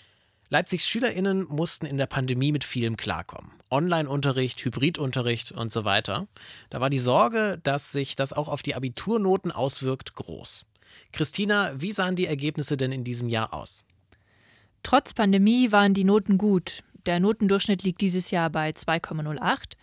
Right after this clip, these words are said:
Speaker 2: Das ist eine Verbesserung im Vergleich zum Jahr zweitausendneunzehn, also vor der Pandemie. Damals lag der Durchschnitt bei zwei Komma zwei.
Speaker 1: Also erstmal eine ziemlich gute Bilanz, zumindest im Durchschnitt. Ich habe ja eben auch schon gesagt, die Schulen, die waren natürlich lange geschlossen.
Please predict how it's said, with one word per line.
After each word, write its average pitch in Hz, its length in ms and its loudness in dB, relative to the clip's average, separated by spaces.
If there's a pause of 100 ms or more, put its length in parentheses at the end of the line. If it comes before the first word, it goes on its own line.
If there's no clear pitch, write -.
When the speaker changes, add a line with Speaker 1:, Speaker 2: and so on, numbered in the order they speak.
(640)
Speaker 2:
Das 214 160 2
ist 226 220 0
eine 190 160 4
Verbesserung 190 640 2
im 170 100 -2
Vergleich 185 440 2
zum 185 180 -2
Jahr 175 260 0
zweitausendneunzehn, 175 1080 2
also 170 320 -2
vor 196 240 4
der 185 100 4
Pandemie. 160 640 -4 (440)
Damals 226 420 2
lag 214 200 4
der 190 360 4
Durchschnitt 196 540 0
bei 165 220 0
zwei 165 280 0
Komma 160 280 -4
zwei. - 340 -8 (380)
Speaker 1:
Also 117 160 -6
erstmal 127 300 -4
eine 135 100 -4
ziemlich 135 300 -2
gute 190 240 -2
Bilanz, 127 500 0
zumindest 151 480 -2
im 143 160 -2
Durchschnitt. - 560 -6 (520)
Ich 110 100 -2
habe 135 100 2
ja 139 60 6
eben 156 180 2
auch 160 140 0
schon 156 180 2
gesagt, 120 520 -2
die 170 80 0
Schulen, 220 400 0
die 175 120 0
waren 131 260 -2
natürlich 170 420 -2
lange 160 280 0
geschlossen. 147 600 -2